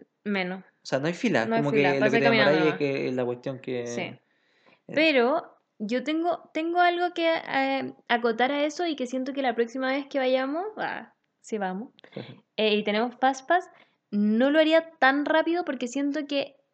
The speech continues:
Speaker 1: la vez pasada que fuimos no pudimos ver, cuando tú haces fila,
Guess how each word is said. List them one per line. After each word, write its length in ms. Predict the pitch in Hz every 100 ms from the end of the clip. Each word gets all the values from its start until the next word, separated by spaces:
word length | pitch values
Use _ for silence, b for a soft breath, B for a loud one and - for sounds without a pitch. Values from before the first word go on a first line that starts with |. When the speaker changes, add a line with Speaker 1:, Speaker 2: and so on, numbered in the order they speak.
| _ _ _ -
Speaker 1:
la 180 | 220 214
vez 120 | 233
pasada 260 | 269 269 277
que 120 | 285
fuimos 440 | 294 294 349 381
no 200 | 254 254 254
pudimos 260 | 277 302
ver, 160 | 302 294
cuando 280 | 240 220 208
tú 120 | 254
haces 260 | 349 349 415
fila, 520 | - 285 220 202 -